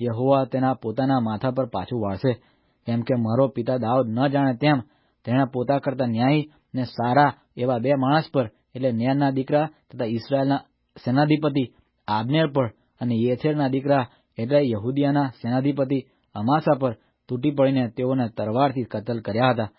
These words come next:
એમ તેઓનું રક્ત યોઆબના માથા પર તથા તેના સંતાનના માથા પર સદા રહેશે. પણ દાઉદને, તેના સંતાનને, તેના કુટુંબને તથા તેના રાજ્યને યહોવા તરફથી સર્વકાળ શાંતિ મળશે.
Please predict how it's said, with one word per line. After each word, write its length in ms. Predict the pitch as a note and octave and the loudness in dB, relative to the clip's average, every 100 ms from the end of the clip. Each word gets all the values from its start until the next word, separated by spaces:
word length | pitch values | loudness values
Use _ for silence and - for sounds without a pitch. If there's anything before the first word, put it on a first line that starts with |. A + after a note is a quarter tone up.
| _ _ _ - | _ _ _ -6
એમ 280 | B2 C#3 C3+ | 0 2 2
તેઓનું 300 | C#3 C3+ C3 | 0 0 2
રક્ત 200 | A#2+ C#3 - _ _ - | 2 0 -2 _ _ -10
યોઆબના 460 | A2 A#2+ D3 D3 C#3 | -4 2 2 2 0
માથા 280 | B2+ B2 C#3+ | 0 0 0
પર 220 | C#3 C3+ | 2 0
તથા 480 | - _ - B2 C3+ | -2 _ -10 -4 -2
તેના 220 | C3+ C#3 | 0 -2
સંતાનના 420 | A2+ A#2 C3 C3+ | -2 -4 -2 0
માથા 280 | B2 G#2+ C3 | 0 -2 -2
પર 140 | C3 | -2
સદા 300 | B2+ F#2 A2 A#2 | -4 -4 -2 0
રહેશે. 360 | G#2 - B2 - _ _ _ | 0 0 -4 -4 _ _ _
પણ 140 | F#2+ F#2+ | -8 0
દાઉદને, 420 | A#2 C3+ D3 C#3+ | 4 4 4 0
તેના 180 | C#3 C3+ | 0 -4
સંતાનને, 600 | C3 A2+ C#3 D3+ D3+ B2+ _ _ - | -4 -4 0 2 2 -2 _ _ -10
તેના 160 | A#2 | -8
કુટુંબને 500 | A#2 B2+ A#2+ D#3 D3+ | -4 -2 0 2 2
તથા 340 | C#3+ _ - B2 | 0 _ -8 -4
તેના 240 | C3+ C3 | -2 0
રાજ્યને 600 | A2+ A2 C3+ D#3 C#3+ A#2+ - _ - | 0 0 0 0 -2 -4 -6 _ -8
યહોવા 360 | A2+ G#2+ D3 D#3+ | -4 0 4 4
તરફથી 360 | C#3+ B2+ A#2 A#2+ _ _ - | 4 -2 -2 -12 _ _ -10
સર્વકાળ 500 | A2+ A2 A#2 C3 C3 | -4 -4 2 2 2
શાંતિ 380 | - A#2 G#2 G#2+ | -2 -6 -6 -6
મળશે. 400 | F#2+ - B2 | -6 0 -2